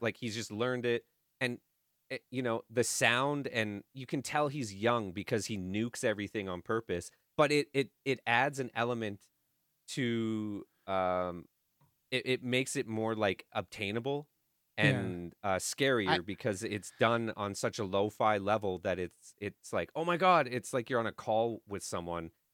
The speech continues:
Speaker 1: and they're freaking out. Like, some of the
Speaker 2: And
Speaker 1: acting in the voice wasn't there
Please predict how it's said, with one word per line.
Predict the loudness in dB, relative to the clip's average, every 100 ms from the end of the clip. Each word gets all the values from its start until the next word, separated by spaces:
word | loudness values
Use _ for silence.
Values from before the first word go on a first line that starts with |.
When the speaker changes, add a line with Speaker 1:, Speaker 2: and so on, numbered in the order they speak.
| _ 0
Speaker 1:
and | 2 2 -4 _ _ -2
they're | -2
freaking | -2 -4 -4 -4 -4
out. | -4 -4
Like, | -4 -4
some | 0 0
of | 4
the | 4
Speaker 2:
And | 6
Speaker 1:
acting | 4 2 -2 -4 -4 -6
in | -6 -6
the |
voice | -4 0 0 0 -6 -8
wasn't | -4 -4 -6 -6
there | -2 -2 -2